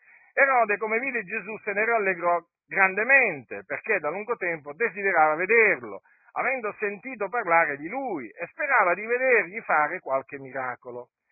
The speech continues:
E gli rivolse molte domande, ma Gesù non gli rispose nulla.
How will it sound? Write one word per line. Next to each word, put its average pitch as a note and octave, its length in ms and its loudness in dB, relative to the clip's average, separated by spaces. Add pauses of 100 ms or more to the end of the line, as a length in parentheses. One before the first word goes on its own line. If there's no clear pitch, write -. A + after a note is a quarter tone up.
(180)
E G3 140 0
gli C4 100 -6
rivolse E3+ 760 -2
molte A#3 420 0
domande, A3 640 0
ma D#3+ 180 -4
Gesù A3+ 300 -10
non A3 140 -6
gli G#3 160 -10
rispose A3 480 -6
nulla. F#3+ 560 -6